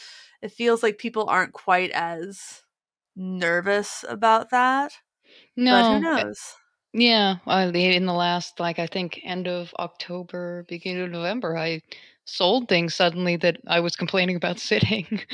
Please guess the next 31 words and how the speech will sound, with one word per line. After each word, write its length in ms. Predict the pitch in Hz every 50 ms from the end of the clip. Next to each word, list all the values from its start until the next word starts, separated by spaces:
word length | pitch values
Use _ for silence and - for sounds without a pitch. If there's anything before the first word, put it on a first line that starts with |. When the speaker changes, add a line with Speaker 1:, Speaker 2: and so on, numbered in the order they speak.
| 285 302 262 254 -
Speaker 2:
that 140 | 208 180 202
I 80 | 214 247
wanted 280 | 294 339 349 302 247 202
them 120 | 190 190
Speaker 1:
Yeah. 20 |
Speaker 2:
to 60 | 190 185
move 360 | 190 208 247 294 285 262 202 175
because 260 | 190 185 202 190 175
I 100 | 180 180
wanted 300 | 175 180 180 185 185 180
to 140 | - 196 185
invest 480 | 170 170 160 165 165 165 - - - 165
in, 220 | 160 160 156 151
like, 320 | 151 151 156 151 _ -
some 220 | - - 160 156 156
other 220 | 156 156 160 156 151
gear 260 | 151 196 226 233 220
that 140 | 185 160 156
I 100 | 156 156
wanted 280 | 156 151 151 156 156
to 60 | 151
get, 220 | - 156 165 170 -
and 160 | 165 165 165
then 300 | 165 160 165 160 165 160 _ - - - - - _ _ -
suddenly 480 | - - 196 185 180 202 190 190 185
they 160 | 180 185 180 180
sold 360 | - - 208 220 233 220 190
randomly. 460 | 180 185 208 233 254 226 196 180 165
I 40 | 170
was 140 | 202 - -
like, 100 | - 180